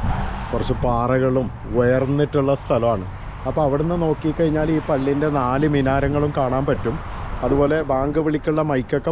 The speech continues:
പുറത്താണ് കൊടുത്തിരിക്കുന്നത്. ഇപ്പോൾ പള്ളിൻ്റെ മെയിൻ്റനൻസ് വർക്ക് നടക്കുന്നത് കൊണ്ട് നമുക്ക് ഈ പുറത്തെ ഭാഗത്തുനിന്ന് നിസ്കരിക്കാൻ സാധിക്കും. വുളു ചെയ്യാനും മറ്റുള്ളതിനൊക്കെ സൗകര്യം ഇവിടെ ഉണ്ട്. ആദ്യം നിങ്ങൾ ഇതാ ഈ പള്ളിൻ്റെ നാല് മിനാരങ്ങളും ഇവിടുന്ന്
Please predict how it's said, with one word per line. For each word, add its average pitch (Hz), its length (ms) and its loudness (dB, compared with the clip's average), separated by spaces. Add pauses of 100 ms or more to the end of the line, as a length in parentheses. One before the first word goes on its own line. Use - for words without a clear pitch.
പുറത്താണ് 147 500 2
കൊടുത്തിരിക്കുന്നത്. 113 640 -2 (500)
ഇപ്പോൾ 160 220 0 (200)
പള്ളിൻ്റെ 151 460 2 (720)
മെയിൻ്റനൻസ് 156 680 2
വർക്ക് 143 360 0
നടക്കുന്നത് 151 540 0
കൊണ്ട് 135 240 2 (460)
നമുക്ക് 151 320 0
ഈ - 100 0
പുറത്തെ 156 380 0
ഭാഗത്തുനിന്ന് 156 500 0
നിസ്കരിക്കാൻ 147 440 0 (120)
സാധിക്കും. 135 400 -2 (100)
വുളു 147 180 0 (120)
ചെയ്യാനും 151 420 0 (520)
മറ്റുള്ളതിനൊക്കെ 156 680 0 (100)
സൗകര്യം 147 400 4
ഇവിടെ 127 200 0
ഉണ്ട്. 92 140 -8 (880)
ആദ്യം 160 280 2
നിങ്ങൾ 156 180 0 (140)
ഇതാ 135 140 0 (140)
ഈ - 20 2 (140)
പള്ളിൻ്റെ 143 420 0
നാല് 139 300 0
മിനാരങ്ങളും 143 500 0
ഇവിടുന്ന് 135 260 -2